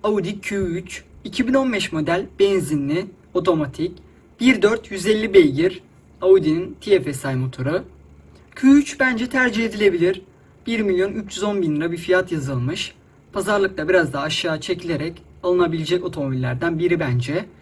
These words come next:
Araç dört çarpı iki, keşke dört çarpı dört olsaydı. Ama olsun, en azından yeni bir otomobil. Diğer bakacağımız otomobiller de aynı şekilde bunun gibi yeni olmasını tercih edeceğim.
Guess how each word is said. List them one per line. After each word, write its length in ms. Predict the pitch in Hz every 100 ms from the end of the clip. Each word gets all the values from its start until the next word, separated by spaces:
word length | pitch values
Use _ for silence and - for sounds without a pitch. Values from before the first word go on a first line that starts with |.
| -
Araç 400 | 185 233 269 -
dört 200 | 247 247
çarpı 320 | - 175 165 220
iki, 480 | - - 180 180 - -
keşke 360 | 226 208 208
dört 180 | 202 190
çarpı 300 | - 185 175
dört 200 | 202 196
olsaydı. 600 | 165 131 131 123 147 202 - - -
Ama 220 | 220 233
olsun, 440 | 240 233 - 170 185
en 120 | 220 208
azından 440 | 175 147 151 190 - -
yeni 260 | 170 202
bir 60 | 180
otomobil. 520 | 143 139 131 131 175 - - - - - _ _
Diğer 260 | 208 214 196
bakacağımız 500 | 196 185 196 190 196
otomobiller 760 | 196 196 190 185 190 190 156
de 160 | 165 185
aynı 220 | 170 160
şekilde 460 | - 131 139 160
bunun 240 | 160 160 151
gibi 280 | 135 165 -
yeni 200 | 151 175
olmasını 520 | 170 156 147 135 165
tercih 380 | 165 147 143 151
edeceğim. 360 | 127 120 135